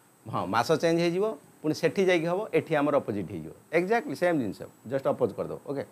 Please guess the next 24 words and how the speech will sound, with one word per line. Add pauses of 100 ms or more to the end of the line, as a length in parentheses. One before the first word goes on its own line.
(480)
ସମର
ସଲିଷ୍ଟିକ୍,
ସଲିଷ୍ଟିକ୍
ମାନେ (640)
ସିମ୍ପଲ୍
କଥା,
ସୂର୍ଯ୍ୟ
ଅଧିକା
ପଡ଼ିବ।
ସେଟାକୁ
ସଲିଷ୍ଟିକ୍
ୱାର୍ଡ
ୟୁଜ୍
କରାଯାଏ,
ଆଉ
କିଛି
ବଡ଼ (240)
ୱାର୍ଡ (100)
ନୁହେଁ
ଏଇଟା। (120)
ଠିକ୍
ଅଛି? (360)
ଇକ୍ୱିନକ୍ସ
କ'ଣ?